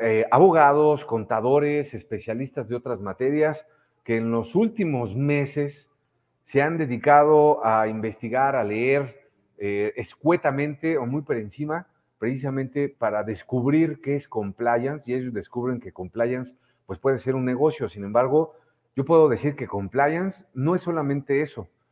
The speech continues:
El compliance es el negocio de todos, de cada uno de ustedes, de cada uno de nosotros, porque es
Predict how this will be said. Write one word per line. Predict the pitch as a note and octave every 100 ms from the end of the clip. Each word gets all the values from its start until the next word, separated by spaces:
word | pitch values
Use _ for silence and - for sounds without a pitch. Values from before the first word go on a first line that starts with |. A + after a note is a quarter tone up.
| _ _ -
El | G#2
compliance | A2 A#2+ A#2 D3 E3+ F#3+ G3 -
es | F3 F3
el | F3+ D3+
negocio | C3 C#3+ F#3 G3 E3+
de | A#2+
todos, | - F3 D3+ A2+
de | B2+
cada | G#3 A3+
uno | A3 G#3
de | G#3
ustedes, | - F3 C3+ - _ _ _ _ _ A#2
de |
cada | A2+ D#3+ F#3
uno | F#3 E3
de | C3
nosotros, | B2 D3+ D3 A#2+ - _ _ _ _
porque | - G#2 C3+ E3
es | F3 -